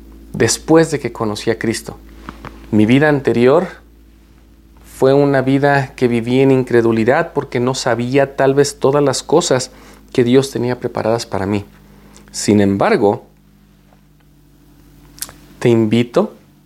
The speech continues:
Pepe, hermano o hermana, a que puedas recapacitar el día de hoy y saber que vivir una vida con Cristo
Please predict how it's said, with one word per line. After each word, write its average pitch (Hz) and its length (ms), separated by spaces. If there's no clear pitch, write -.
Pepe, 123 380
hermano 107 480
o 107 100
hermana, 95 380
a 117 100
que - 120
puedas 156 340
recapacitar 135 760
el 120 140
día 120 180
de 104 140
hoy 107 280
y 127 80
saber 120 720
que 120 140
vivir 113 400
una 143 220
vida 127 320
con 110 280
Cristo 135 760